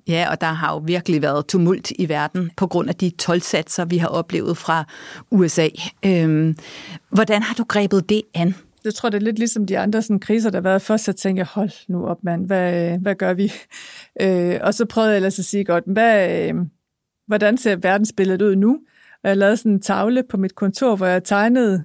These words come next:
Speaker 2: hvordan er det med Kina, Danmark, U S A og tolv. Og, så hvordan ser billedet ud nu, og hvad for nogle muligheder har vi? Så det er jo egentlig, kan man sige, det er lidt nemme,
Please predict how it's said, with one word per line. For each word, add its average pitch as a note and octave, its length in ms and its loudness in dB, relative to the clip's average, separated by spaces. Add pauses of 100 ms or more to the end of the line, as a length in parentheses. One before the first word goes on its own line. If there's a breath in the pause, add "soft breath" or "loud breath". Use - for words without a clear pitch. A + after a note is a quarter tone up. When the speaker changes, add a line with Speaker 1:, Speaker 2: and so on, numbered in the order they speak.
Speaker 2:
hvordan G3 340 0
er G#3 100 2
det G#3 120 2
med F#3 280 0
Kina, A3 360 2
Danmark, G3+ 400 0
U F#3+ 120 0
S F3+ 120 -4
A G#3 220 0
og F3+ 100 -4
tolv. G#3+ 340 0
Og, F3 300 -2 (380 loud breath)
så - 140 -4
hvordan G#3+ 260 2
ser A3+ 160 0
billedet G#3+ 420 2
ud A#3 180 2
nu, C#4+ 260 2 (460 soft breath)
og - 80 -2
hvad G3+ 140 0
for A3+ 100 -2
nogle F#3+ 160 0
muligheder G3 360 0
har F3+ 200 -2
vi? D#3+ 220 -8 (760)
Så - 100 -8
det A#3+ 140 0
er C#4 40 4
jo B3+ 80 6
egentlig, A#3 240 4
kan G#3 80 0
man G3 60 4
sige, A3+ 220 0
det G#3 120 0
er G3+ 80 0
lidt G#3 160 0
nemme, G#3 300 4